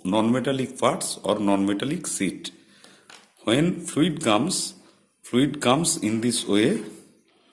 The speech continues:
like this, fluid comes, then lifts the piston and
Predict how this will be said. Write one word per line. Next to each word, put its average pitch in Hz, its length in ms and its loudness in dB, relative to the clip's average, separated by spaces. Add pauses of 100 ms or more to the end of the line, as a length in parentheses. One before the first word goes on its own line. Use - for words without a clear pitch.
(260)
like 87 320 0
this, - 580 -4 (380)
fluid 110 360 -2
comes, 151 460 -2 (380)
then 107 460 2
lifts - 580 -2 (160)
the 101 360 2
piston 147 680 -2 (520)
and 147 520 -4